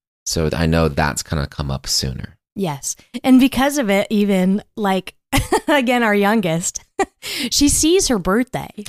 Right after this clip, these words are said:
Speaker 1: <laughs>
Speaker 2: later on this year. It's in September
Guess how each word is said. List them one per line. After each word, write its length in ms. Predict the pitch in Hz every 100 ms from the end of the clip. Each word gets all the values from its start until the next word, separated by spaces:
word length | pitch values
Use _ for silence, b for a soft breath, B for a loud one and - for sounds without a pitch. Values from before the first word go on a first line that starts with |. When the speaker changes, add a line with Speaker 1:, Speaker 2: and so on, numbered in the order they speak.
| -
Speaker 1:
<laughs> 260 | - _ -
Speaker 2:
later 400 | 220 220 254 254
on 240 | 220 233
this 240 | 190 170 -
year. 320 | 196 190 -
It's 160 | 196 -
in 160 | 254
September 720 | 247 185 - 208 196 147 165